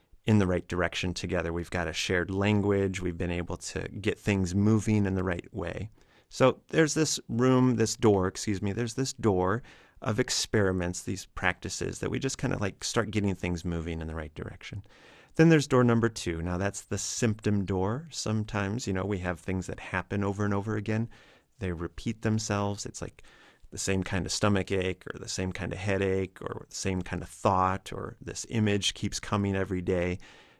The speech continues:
That symptom is often something of an intelligent doorway that we can enter into the process of whereby we can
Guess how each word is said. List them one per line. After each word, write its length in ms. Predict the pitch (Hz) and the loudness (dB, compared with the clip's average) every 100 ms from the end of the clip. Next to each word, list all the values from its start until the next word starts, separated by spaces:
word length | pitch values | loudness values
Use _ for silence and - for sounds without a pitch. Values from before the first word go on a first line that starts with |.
| - | -12
That 200 | - 113 | -4 -2
symptom 840 | - - - 151 147 92 87 98 113 - _ _ _ _ | -2 -4 2 2 2 -2 -2 -2 -4 -12 _ _ _ _
is 140 | 131 117 | -2 2
often 440 | 147 151 131 113 - | 2 4 4 4 -2
something 340 | - 143 127 | 0 2 4
of 100 | 110 | 4
an 120 | 104 | 4
intelligent 580 | 95 90 120 110 95 - | 2 0 2 2 2 -2
doorway 480 | 110 104 110 92 90 | 0 2 2 2 -2
that 160 | 90 98 | -4 -4
we 80 | |
can 220 | 101 101 98 | -2 -2 -2
enter 400 | 120 120 - 107 | 0 0 0 0
into 360 | 110 110 - | 0 0 -2
the 100 | 92 | -6
process 580 | - - 104 107 95 - | -6 -2 -2 0 -4 -4
of 120 | 87 | -4
whereby 460 | 95 95 87 90 90 | -2 -2 0 -2 0
we 160 | 92 | -4
can 300 | 90 - 87 | -6 -6 -6